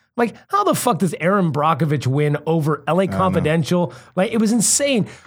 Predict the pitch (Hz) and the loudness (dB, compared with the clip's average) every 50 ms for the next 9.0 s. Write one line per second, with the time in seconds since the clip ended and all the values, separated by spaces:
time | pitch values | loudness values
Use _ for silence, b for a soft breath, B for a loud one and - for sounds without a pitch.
0 | B B - 202 208 202 185 220 240 294 170 170 196 202 202 196 196 180 180 175 | B B -2 0 2 2 2 2 2 0 0 2 2 2 0 2 2 0 0 0
1 | - 220 180 180 156 170 175 160 170 202 269 277 190 185 190 170 165 160 143 147 | 0 0 0 0 0 0 0 0 0 0 0 0 2 2 2 2 2 2 0 0
2 | 143 131 202 208 233 262 269 240 226 196 143 113 - 135 135 135 - - - - | 0 0 0 0 0 0 0 2 2 2 0 2 0 2 2 0 0 -4 -10 -12
3 | - 143 180 196 214 226 240 123 127 135 151 151 147 147 139 131 - 131 123 120 | -6 -4 -2 -2 -2 -2 -2 0 0 0 0 0 0 0 0 0 0 0 0 0
4 | 123 127 131 135 139 135 147 147 147 147 147 143 143 135 - - 76 95 127 131 | 0 0 0 0 0 0 0 0 0 0 0 -2 -4 -8 -10 -8 -4 -2 -2 0
5 | 120 123 135 131 120 127 127 127 123 123 - 147 135 - - 113 120 127 123 120 | 0 0 0 0 0 0 0 0 -2 -2 -2 -4 -2 -2 -4 -2 0 0 0 0
6 | 120 131 120 120 123 127 127 120 - - _ 147 147 135 - - 110 107 107 107 | 0 0 0 2 0 0 -2 -4 -8 -12 _ -6 -4 -2 -2 0 0 0 0 0
7 | 101 - - - _ - 82 110 101 110 98 95 120 120 117 113 107 104 107 110 | -2 -4 -8 -12 _ -4 -4 -2 -2 -2 -2 0 0 2 2 0 0 0 0 0
8 | 120 120 120 120 120 117 113 110 - 95 98 92 92 90 92 92 92 92 85 - | 0 -2 -2 -2 0 0 0 0 0 0 0 0 2 2 0 0 0 -2 -4 -6